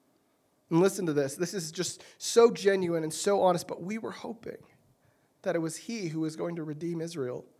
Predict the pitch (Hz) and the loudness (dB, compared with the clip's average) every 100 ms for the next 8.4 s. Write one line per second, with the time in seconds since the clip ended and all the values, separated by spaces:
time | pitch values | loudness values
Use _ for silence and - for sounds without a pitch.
0 | _ _ _ _ _ - - 175 185 247 | _ _ _ _ _ -16 0 2 4 2
1 | 185 240 240 220 240 240 160 165 170 190 | 2 6 6 10 10 10 10 6 4 -10
2 | 208 - 208 180 185 175 156 147 170 156 | -6 4 6 6 4 2 -2 -4 -4 -2
3 | 165 151 220 226 127 131 127 _ _ _ | -2 0 -2 0 -2 -2 -10 _ _ _
4 | _ _ _ _ _ _ - 165 170 247 | _ _ _ _ _ _ -2 4 8 8
5 | 311 214 180 156 262 302 214 - - - | 8 6 6 4 8 10 10 8 -6 -14
6 | - 185 269 359 254 226 320 302 226 233 | 0 8 10 10 8 6 8 10 8 4
7 | - - - 233 247 269 403 427 262 208 | -6 -18 6 10 12 12 12 12 12 10
8 | - 262 269 254 | 8 4 6 4